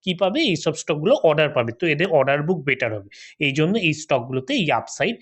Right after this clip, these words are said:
দিয়েছে, ঠিক আছে? আহ, ম্যাজাগন ডক, গার্ডেন রিচ শিপবিল্ডারের মধ্যে পাঁচ পার্সেন্টের মতো, আর হিন্দুস্তান অ্যারোনটিক্স লিমিটেড দু তিন পার্সেন্টের মতো আপসাইড দিয়েছে। তো এই শুধুমাত্র এদের অর্ডার বুক বাড়বে বলেই এই ধরনের আপসাইড দেখা যাচ্ছে কোম্পানিগুলোতে।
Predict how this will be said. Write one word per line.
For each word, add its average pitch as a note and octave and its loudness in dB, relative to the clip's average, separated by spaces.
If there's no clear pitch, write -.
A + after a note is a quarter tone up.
দিয়েছে, C3+ 0
ঠিক G#3+ -4
আছে? D#3 0
আহ, D#3 0
ম্যাজাগন D3 0
ডক, D3+ 2
গার্ডেন C3+ -2
রিচ D3+ 0
শিপবিল্ডারের D#3 -2
মধ্যে E3 2
পাঁচ C#3 0
পার্সেন্টের E3 0
মতো, A#2+ -4
আর A#2+ 2
হিন্দুস্তান D3 2
অ্যারোনটিক্স D3 -2
লিমিটেড G#3+ 0
দু C#3+ 2
তিন D3 0
পার্সেন্টের D3 0
মতো D3 0
আপসাইড F3 2
দিয়েছে। A#2 -6
তো C#3 -2
এই C3+ -2
শুধুমাত্র D#3+ -2
এদের F3+ 2
অর্ডার B2+ 4
বুক F3+ 0
বাড়বে C3 2
বলেই F3+ 4
এই C#3 4
ধরনের B2+ 0
আপসাইড G#3+ -2
দেখা E3 0
যাচ্ছে B2+ -2
কোম্পানিগুলোতে। A#2 -10